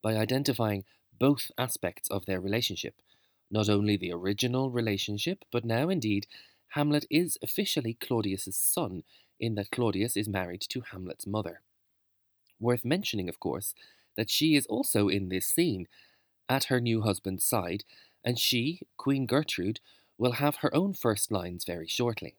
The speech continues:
Before Claudius can get past using the word "son," Shakespeare gives Hamlet an aside. This is a play that makes very specific use of this convention, whereby a character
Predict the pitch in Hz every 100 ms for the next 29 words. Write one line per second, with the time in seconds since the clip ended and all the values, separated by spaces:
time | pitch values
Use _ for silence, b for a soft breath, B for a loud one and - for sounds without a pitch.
0 | _ _ _ _ _ _ _ _ _ _
1 | _ _ 127 135 143 170 202 - 117 95
2 | 95 - 104 98 - - 143 113 - -
3 | 104 107 98 98 92 95 92 - - 147
4 | 92 101 b b b b - - 95 -
5 | 151 147 139 139 - 95 95 90 - 95
6 | 87 - 107 76 - - _ _ _ _
7 | _ _ _ - 120 - - 101 107 120
8 | 98 101 B B B 120 117 113 123 123
9 | 120 - 127 - 170 147 113 117 151 -
10 | 98 95 - - 98 117 113 - 82 -
11 | b b b 127 110 98 101 117 113 107
12 | 113